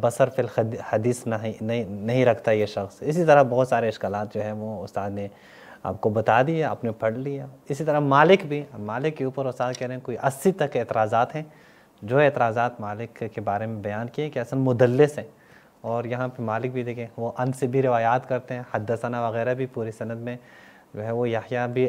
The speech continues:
ان سے کہہ رہے ہیں، مالک بھی ان سے کہہ رہے ہیں، نافع بھی ان سے کہہ رہے ہیں، حدثنا کہیں بھی نہیں ہے۔ جو شعبہ ابن حجاج کے، آ، ہاں کہہ رہے ہیں کہ اصل جب خبر، اخبرانہ یا حدثنا نہ ہو تو اس کی کوئی حیثیت بھی ان کے، ان کے ہاں نہیں ہے، شعبہ ابن حجاج کا۔ یہ کچھ اعتراضات ہیں۔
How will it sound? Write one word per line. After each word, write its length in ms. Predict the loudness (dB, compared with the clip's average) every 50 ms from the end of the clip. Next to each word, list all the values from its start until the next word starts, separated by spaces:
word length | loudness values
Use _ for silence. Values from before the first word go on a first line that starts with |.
| 2
ان 160 | 0 0 0 0
سے 160 | -2 -4 -4
کہہ 140 | -4 -4 -6
رہے 60 | -6
ہیں، 60 | -6
مالک 340 | -6 -4 -2 -2 -2 -2 0
بھی 120 | 0 0
ان 140 | 0 0 0
سے 160 | -2 -4 -4
کہہ 140 | -6 -6 -6
رہے 80 | -6 -6
ہیں، 60 | -4
نافع 260 | -4 -4 -2 -2 0
بھی 160 | 0 2 2
ان 140 | 0 0 -2
سے 160 | -4 -6 -8
کہہ 140 | -6 -6 -8
رہے 80 | -8 -6
ہیں، 160 | -6 -6 -4
حدثنا 400 | -2 -2 -4 -2 -2 -4 -4 -4
کہیں 220 | -4 -2 -2 -2
بھی 120 | 0 0 0
نہیں 120 | 0 -2
ہے۔ 40 | -2
جو 120 | -4 -4
شعبہ 260 | -4 -2 0 0 0
ابن 120 | 0 0 -2
حجاج 520 | -4 -4 -4 -2 2 4 4 4 2 0
کے، 160 | -2 -4 -4 -4 -6 -12 -20 -20 -20 -20 -18 -18 -18 -18 -18 -18 -20 -20 -12
آ، 80 | -8 -6
ہاں 500 | -4 -4 -4 -4 -4 -4 -2 -2 -2 -2
کہہ 160 | -4 -4 -4
رہے 100 | -4 -4
ہیں 80 | -4 -6
کہ 100 | -6 -6
اصل 220 | -6 -6 -6 -6
جب 100 | -4 -6 -6
خبر، 340 | -4 -4 -2 -2 0 -2 -2 -4 -6 -8
اخبرانہ 540 | -12 -10 -6 -4 -2 -2 -2 -2 -2 -2 -4 -2
یا 140 | -2 -4 -4 -4
حدثنا 500 | -4 -4 -4 -4 -4 -4 -4 -6 -6 -6
نہ 120 | -6 -6 -6
ہو 300 | -6 -2 -2 -2 -2 -2 -4 -8 -18 -20 -20 -20 -20 _ _
تو 360 | 0 2 4 4 4 4 2
اس 120 | 0 -2 -4
کی 80 | -2
کوئی 200 | 2 4 4 4 4 4
حیثیت 420 | 2 0 2 2 0 0 0 -2
بھی 80 | -4 -4
ان 140 | -4 -4 -4
کے، 100 | -4 -6 -6 -6 -6
ان 140 | -6 -4 -2
کے 100 | -2 0
ہاں 140 | 0 2
نہیں 140 | 2 0 0
ہے، 200 | -2 -4 -8 -12 -12 -10
شعبہ 200 | -6 -4 -2 -2
ابن 140 | -2 -2 -2
حجاج 440 | -2 -2 0 2 2 0 0 -2
کا۔ 80 | -8 -14 -16 -18 -20 _ _ -20 -20 _ _ 0
یہ 180 | 6 8 10 10
کچھ 220 | 10 8 4 4 4
اعتراضات 580 | 2 2 2 2 2 2 2 2 2 0 -2
ہیں۔ 100 | -6 -10